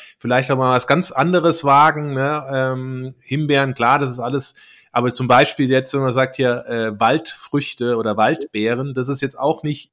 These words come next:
ganz normaler Brand, den es überall gibt. Versucht ihr da auch immer so, so ganz eigenständige Themen, die trotzdem was mit euch, mit eurer Familie, mit eurem, ja, Terroir, würde ich mal einfach auch sagen, mit eurem Land auch zu tun haben?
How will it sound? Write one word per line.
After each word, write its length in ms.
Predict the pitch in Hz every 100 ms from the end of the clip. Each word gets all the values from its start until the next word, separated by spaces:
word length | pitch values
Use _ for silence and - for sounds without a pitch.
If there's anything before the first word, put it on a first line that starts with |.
| -
ganz 220 | 131 131
normaler 560 | 120 117 147 139 120 117
Brand, 500 | 104 165 139 - -
den 100 | 120
es 80 | 156
überall 420 | 156 120 135 175
gibt. 280 | 139 160 -
Versucht 340 | 117 196 -
ihr 40 | 165
da 140 | 143
auch 120 | 147
immer 160 | 180 165
so, 380 | 151 151 147 139
so 160 | 143
ganz 240 | 143 156 139
eigenständige 720 | 143 190 - 160 156 151 135
Themen, 500 | - 151 185 202 208
die 140 | 165
trotzdem 720 | 131 123 127 185 - 196 190
was 320 | 170 160 - 131
mit 240 | 131 - -
euch, 440 | 131 156 170 -
mit 120 | 127
eurer 280 | 123 123 120
Familie, 520 | - 123 147 175 170
mit 220 | 131 127
eurem, 500 | 123 123 117 117 117 - _ _ _ _
ja, 100 | 120
Terroir, 680 | 120 123 113 117 131 156 147 135
würde 140 | 139
ich 120 | 123
mal 120 | 135 131
einfach 260 | 131 139
auch 120 | 135 131
sagen, 220 | 131 123
mit 120 | 120
eurem 240 | 120 120 113
Land 240 | 135 170
auch 80 | 143
zu 140 | -
tun 240 | 156 170 170
haben? 200 | 220